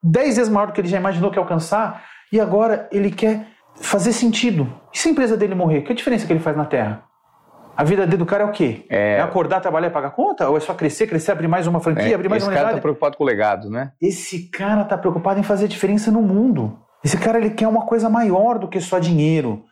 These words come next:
Speaker 1: E ele já tem uma equipe ali que já virou quase que uma família. Então, em como, em qual quadrante ele tá entre equilíbrio e resultado? Nenhum equilíbrio, nenhum resultado?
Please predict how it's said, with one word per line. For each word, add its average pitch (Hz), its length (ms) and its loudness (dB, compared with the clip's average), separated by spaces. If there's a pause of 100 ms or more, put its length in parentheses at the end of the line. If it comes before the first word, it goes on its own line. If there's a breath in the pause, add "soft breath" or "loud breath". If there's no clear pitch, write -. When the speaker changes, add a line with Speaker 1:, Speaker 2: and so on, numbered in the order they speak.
Speaker 1:
E 143 80 4
ele 214 120 4
já 214 120 0
tem 240 220 0
uma 254 180 4
equipe 185 560 0
ali 156 520 0 (260 loud breath)
que - 100 -2
já 160 140 4
virou 226 200 2
quase 247 260 -2
que - 60 0
uma 269 120 2
família. 233 560 2
Então, 311 300 -2
em 269 60 2
como, 359 340 0
em - 20 0
qual 339 220 0
quadrante 220 480 0
ele 175 120 -2
tá 123 380 -2 (220 loud breath)
entre 160 400 2
equilíbrio 160 500 0
e 151 40 2
resultado? 131 600 -2
Nenhum 185 300 2
equilíbrio, 170 500 0
nenhum 170 160 0
resultado? 170 600 0